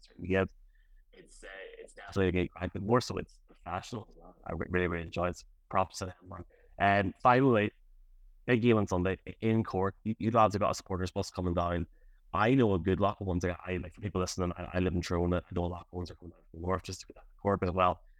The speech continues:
I would obviously recommend people to jump on that bus and see what, what, what we hope will be a really, really good game. Um, what's the mindset going into Sunday? You're going up against an un-, you're going up against an undefeated team, but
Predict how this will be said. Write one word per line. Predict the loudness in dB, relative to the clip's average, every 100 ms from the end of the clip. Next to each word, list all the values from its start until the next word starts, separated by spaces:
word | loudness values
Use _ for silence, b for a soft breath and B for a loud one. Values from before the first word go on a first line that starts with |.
| -20 -4 0
I | 2
would | 2 2
obviously | 4 4 4 4
recommend | 2 2 -2 -2 -2
people | -4 -4
to | -16 -2
jump | 0 0
on | -2
that | -6 -4
bus | -2 -2 -6
and | -6
see | 2 2
what, | 2 -6 -14 -14
what, | -12 -6
what | -2
we | 0
hope | -2 -4
will |
be | 0 2
a |
really, | 4 2
really | 2
good | -2 -2
game. | 2 2 0 _ -20 _
Um, | 2 2 4 2 -2 -8 -20 -20 -20 -20 _
what's | 0 2
the | 4
mindset | 4 4 4 4
going | 2
into | 0 -2
Sunday? | 0 2 2
You're | 2
going | 0
up |
against | 0 -2
an | 0
un-, | -2 -2 -6 -4 0
you're | 2
going | 4
up | 4 4
against | 2 2
an | 0
undefeated | 0 0 -2 -4 -2
team, | 0 2 0
but | -2